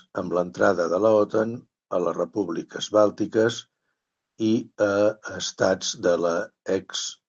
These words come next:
Unió Soviètica, fent que incomodi a Rússia. La crisi econòmica del dos mil set i la pandèmia no ajuden a la cohesió dels blocs,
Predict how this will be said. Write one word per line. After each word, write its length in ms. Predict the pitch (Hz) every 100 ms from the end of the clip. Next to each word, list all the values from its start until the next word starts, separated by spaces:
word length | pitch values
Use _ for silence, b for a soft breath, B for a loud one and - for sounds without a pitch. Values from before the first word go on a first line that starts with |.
| _ _ _
Unió 280 | 101 90 87
Soviètica, 680 | - 107 135 - - - - _ _ _ _ _
fent 320 | - 113 107 180 - _
que 260 | - 101 95 107 - _
incomodi 720 | 101 92 - 95 95 95 101 - _
a 160 | 92
Rússia. 480 | 82 82 - - - _ _ _ _ _ - b b b _ _ _ -
La 100 | 101
crisi 300 | 90 131 135
econòmica 500 | 127 113 107 101 95
del 180 | 92 85
dos 180 | 80 90
mil 180 | 110 95
set 360 | - 92 98 _ _
i 140 | - 87
la 120 | 87
pandèmia 640 | 98 98 95 87 92 95 -
no 220 | 98 98 101
ajuden 400 | 92 104 110 95
a 60 | 87
la 100 | 87
cohesió 440 | - 90 82 92
dels 200 | 90 82
blocs, 380 | 101 107 - -